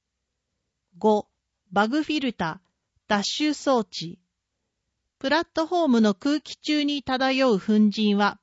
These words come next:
バグフィルターで補修して除去し、周期は脱臭装置に吸着させて除去します。六、クルカメファクトリー、研修室、視聴覚室。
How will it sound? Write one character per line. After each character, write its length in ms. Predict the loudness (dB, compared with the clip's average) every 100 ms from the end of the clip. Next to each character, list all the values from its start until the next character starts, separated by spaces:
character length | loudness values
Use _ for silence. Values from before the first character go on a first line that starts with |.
| -4
バ 140 | -4
グ 120 | -2
フ 120 | -4
ィ 40 | -2
ル 140 | -2
タ 80 | -2
ー 40 | -2
で 80 |
補 160 | -2 -4
修 280 | -4 -2 -2
し 80 | -2
て 140 | -4
除 160 | -4 -4
去 160 | -2
し、 360 | -4 -6 -10 -12 _ _ _
周 360 | -10 -2 0 -2
期 180 | -2 0
は 120 | 0
脱 200 | 0 -2
臭 320 | -2 0 0
装 220 | 0 0
置 220 | 0 0 0
に 200 | 0 0
吸 220 | -2 -2
着 260 | -2 -6 -4
さ 160 | -8
せ 140 | -4 -2
て 140 | 0
除 160 | 0 0
去 180 | -2
し 160 | -2 -2
ま 180 | -4 -6
す。 400 | -14 -20 _ _ _ _ _ _ _ _ _ _ _ _
六、 500 | -2 -2 -4 -6 -6 _ _ _ _ _ _
ク 100 | -2
ル 120 | -2
カ 140 | -2
メ 160 | -4 -4
フ 100 | -4
ァ 60 | -6
ク 120 | -4
ト 140 | -2
リ 320 | -2 -2 -4 -10
ー、 40 | _ _ _
研 240 | -2 -2 -2
修 320 | -4 -2 0
室、 500 | -4 -6 -6 -6 -6 _ _ _ -14
視 180 | -14 -2
聴 220 | 0 0
覚 360 | -4 -4 -4
室。 480 | -6 -8 _ -10 -10